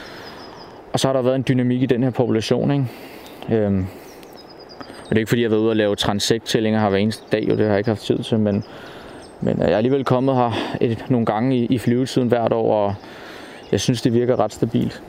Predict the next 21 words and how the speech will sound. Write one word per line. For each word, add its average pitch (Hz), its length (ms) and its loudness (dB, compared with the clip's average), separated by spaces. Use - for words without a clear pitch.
endnu. 117 240 2
Men, 104 260 2
øh, 95 180 2
men 110 160 2
igen, 127 280 2
som 135 160 0
sagt, 143 260 0
det 127 100 4
er 135 120 2
bare 143 260 2
en 135 80 2
enkelt 143 200 0
population, 131 560 2
ikke? 151 180 2
Og 117 180 2
der 113 80 2
skal - 140 0
jo - 20 2
ikke 139 120 2
meget 127 180 2
til. 135 200 0